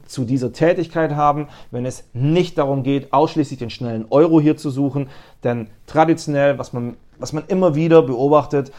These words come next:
wenn Rookies komplett branchenfremd in den Finanzdienstleistungsbereich reinkommen, wie oft sie nach ein, zwei Jahren wieder draußen sind, <laughs> oftmals ein Großteil ihrer Freunde dementsprechend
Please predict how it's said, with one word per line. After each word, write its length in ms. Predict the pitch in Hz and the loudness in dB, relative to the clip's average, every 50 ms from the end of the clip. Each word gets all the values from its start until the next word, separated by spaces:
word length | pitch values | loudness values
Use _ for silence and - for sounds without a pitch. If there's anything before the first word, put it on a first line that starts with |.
| - - - | -20 -14 -8
wenn 300 | 127 131 135 135 135 135 - - | -4 -4 -4 -4 -4 -8 -6 0
Rookies 640 | 139 135 165 190 185 - 180 175 170 165 165 - - - - - - | 4 4 4 4 4 0 -2 0 -2 -2 -4 -8 -20 -20 -20 -14 -6
komplett 380 | - 156 143 131 165 170 170 - | -4 -2 0 2 2 2 0 0
branchenfremd 920 | - - 151 165 165 156 160 135 - - - 143 147 151 156 151 - - - - | 0 2 4 4 4 2 -2 -8 -8 -6 -4 -2 -2 -2 -2 -6 -8 -12 -6 0
in 140 | 175 170 180 | 0 0 0
den 120 | 175 165 | 0 -4
Finanzdienstleistungsbereich 1200 | 156 - 147 151 151 156 156 - 160 147 - 147 139 139 139 - 135 131 123 110 110 - - - | -4 -4 -2 -2 -2 -4 -4 -6 -6 -4 -2 0 0 0 -2 -4 -8 -6 -4 -2 -2 -2 -2 -4
reinkommen, 520 | 123 127 139 143 135 - 139 135 135 127 - - - - - - | -4 -4 -4 -4 -4 -2 -2 -2 -2 -4 -8 -14 -20 -20 -12 -6
wie 100 | 131 147 | -4 -2
oft 240 | - 147 151 - - | 0 0 0 -2 -2
sie 160 | - 147 147 | -2 0 0
nach 260 | 139 127 120 - - | 0 -2 -4 -4 -2
ein, 200 | 139 151 160 160 | -2 -2 -2 -4
zwei 300 | 156 - 147 139 127 127 | -6 -4 -2 0 0 0
Jahren 560 | 127 120 117 131 143 135 139 143 139 135 135 - - - | 0 0 2 2 2 2 0 -4 -6 -8 -10 -14 -14 -8
wieder 180 | - 123 117 120 | -4 0 0 0
draußen 480 | 120 - - 139 160 185 190 190 190 160 | 0 2 4 6 6 6 6 2 -4 -4
sind, 420 | 165 - 175 175 175 175 - - 131 - | -2 0 0 0 -2 -4 -8 -12 -10 -4
<laughs> 80 | - | 0
oftmals 440 | 196 175 - - 165 156 156 147 - | 0 0 0 0 0 0 0 -2 -4
ein 140 | 151 135 - | -10 -10 -2
Großteil 420 | - 147 160 156 - - 147 139 | 2 2 2 2 4 2 2 2
ihrer 180 | 139 123 123 117 | 2 2 0 0
Freunde 380 | - - 127 131 147 147 139 | 0 0 0 2 2 2 0
dementsprechend 680 | 123 131 127 123 117 - - 127 117 - 120 113 107 | 0 0 -4 -4 -6 -8 -8 -8 -8 -8 -8 -10 -12